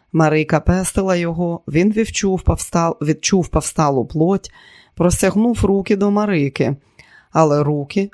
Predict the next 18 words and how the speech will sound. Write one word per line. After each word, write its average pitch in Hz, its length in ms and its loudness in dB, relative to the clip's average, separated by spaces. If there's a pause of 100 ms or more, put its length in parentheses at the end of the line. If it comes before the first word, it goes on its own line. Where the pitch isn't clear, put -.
(120)
схопили 208 640 0
щось 202 280 0
зелене 165 640 0 (280)
та 160 120 0
слизьке. 160 640 0 (600)
Він 143 240 -2
прокинувся, 170 840 -2 (520)
розплющив 175 800 0
очі 196 400 0
і 156 220 0
закричав. 147 880 -2 (500)
І 170 140 2
в - 80 -4
цей 240 340 2
момент 165 640 0 (300)
кобра - 560 2 (100)
вжалила 139 640 0
його. 143 460 -2